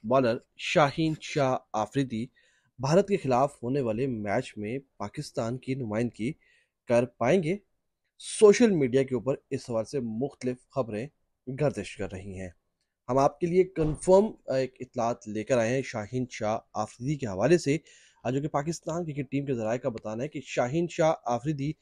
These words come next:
अ, जब पाकिस्तान और भारत का कोलंबो में मैच हुआ था, तो इस दौरान वो, उनकी उंगली, अ, कुछ मामूली जो है वो इंजर्ड ज़रूर हुई थी।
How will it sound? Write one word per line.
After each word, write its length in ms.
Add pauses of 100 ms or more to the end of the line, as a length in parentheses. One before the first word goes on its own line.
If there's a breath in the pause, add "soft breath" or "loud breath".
(360 soft breath)
अ, 40
जब 220
पाकिस्तान 580 (120)
और 160 (100)
भारत 240
का 380 (300)
कोलंबो 380
में 100
मैच 360
हुआ 80
था, 100
तो 220
इस 220
दौरान 360
वो, 220
उनकी 600
उंगली, 420 (340)
अ, 120
कुछ 360
मामूली 480
जो 140
है 60
वो 240
इंजर्ड 340 (200)
ज़रूर 380
हुई 100
थी। 240